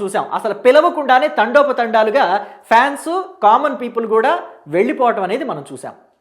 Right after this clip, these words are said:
అయితే జగన్మోహన్ రెడ్డికి అది జీర్ణించుకోలేకపోయారు. తన సభలకి మనుషులు వచ్చిన తర్వాత మొదలుపెట్టిన పావు గంటకే వెళ్ళిపోతున్నారు.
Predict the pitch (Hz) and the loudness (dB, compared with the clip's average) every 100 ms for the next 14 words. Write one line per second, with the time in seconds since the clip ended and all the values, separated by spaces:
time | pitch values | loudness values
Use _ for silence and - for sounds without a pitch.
0 | _ - 247 269 180 269 - - 151 226 | _ -4 -2 -2 -2 -4 -12 -14 -6 -4
1 | 294 277 233 196 185 190 180 143 123 247 | -4 -6 -8 -6 -6 -4 -6 -8 -8 -8
2 | 247 196 - 147 120 - 117 113 - _ | -8 -10 -10 -10 -10 -14 -14 -12 -14 _
3 | _ _ - 190 240 262 277 330 320 240 | _ _ -2 0 0 0 0 0 -2 -2
4 | 247 269 285 240 247 240 226 196 220 165 | -2 -2 0 -2 -2 -4 0 0 2 0
5 | 160 190 - - 185 247 330 330 320 285 | 0 -2 -12 -4 0 0 0 -4 -6 -4
6 | 285 208 277 262 254 254 220 170 202 208 | 2 4 4 2 -4 -2 -2 -2 -2 -2
7 | 190 170 165 320 | 0 0 0 -2